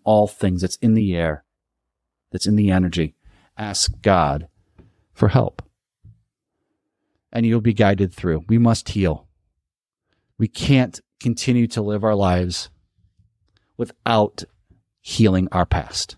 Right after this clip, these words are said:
We can't do it. We can't do it. The world is starting to fragment.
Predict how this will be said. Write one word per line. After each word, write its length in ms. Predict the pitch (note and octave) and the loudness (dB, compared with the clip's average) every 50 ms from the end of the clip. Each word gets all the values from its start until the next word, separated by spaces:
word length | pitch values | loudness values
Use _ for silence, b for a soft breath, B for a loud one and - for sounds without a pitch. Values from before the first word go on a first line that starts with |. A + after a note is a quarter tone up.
| _ _ - | _ _ -4
We 120 | G#2+ G2+ | -4 -2
can't 360 | - - B2 G#2+ F#2 - G2 | 0 2 2 2 2 0 -2
do 160 | G2 G2 F2+ | 0 0 0
it. 220 | D#2+ C2+ - - - - _ _ _ _ _ B B B B B B B B B B B B _ _ - | 0 -2 -8 -12 -20 -20 _ _ _ _ _ B B B B B B B B B B B B _ _ -4
We 80 | A#2+ G#2+ | -2 -2
can't 320 | - - A#2+ G#2 G2 F2+ | 0 0 0 0 0 0
do 160 | F2+ G2+ F2+ E2 | 0 -2 -2 -2
it. 140 | D2 - | -2 -2
The 80 | - A#2 | -2 -2
world 540 | A2+ A2 G#2+ A2+ B2 C3 C3+ C3+ C#3 C#3 - - | -2 -2 0 0 2 4 4 4 4 4 2 0
is 340 | - A#2 A2+ A2 G#2+ G#2+ - | 2 2 4 4 4 2 2
starting 320 | - - G#2+ G2+ G#2 G#2 | 2 2 2 2 2 0
to 80 | G2 F#2+ | 0 -2
fragment. 640 | - - - F2+ F2 F2+ F2+ E2 D2 - - - | -2 -2 -2 -2 -2 -2 -4 -4 -6 -6 -10 -20